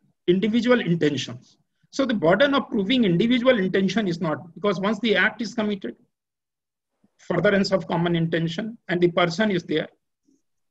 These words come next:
whether even if it is for robbery and the, uh, and death has occurred in consequence of that, then he cannot escape liability on the plea that I did not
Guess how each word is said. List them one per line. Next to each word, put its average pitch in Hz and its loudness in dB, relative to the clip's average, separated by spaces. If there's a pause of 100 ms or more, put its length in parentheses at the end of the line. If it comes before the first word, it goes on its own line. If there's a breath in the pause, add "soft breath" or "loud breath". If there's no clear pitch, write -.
(160)
whether 180 2
even 196 0
if 202 -4
it 190 -4
is 196 -2
for 196 2
robbery 165 2
and 185 0
the, 175 2
uh, 175 -6 (220)
and 170 -2
death 185 0
has 190 -2
occurred 160 -2
in 175 -2
consequence 156 -8
of 139 -6
that, 135 -8 (480)
then 247 0
he 214 0
cannot 254 -2
escape 233 -6
liability 180 -2
on 190 -2
the 165 0
plea 185 -4 (300)
that 220 -4
I - 0
did 185 -4
not 240 0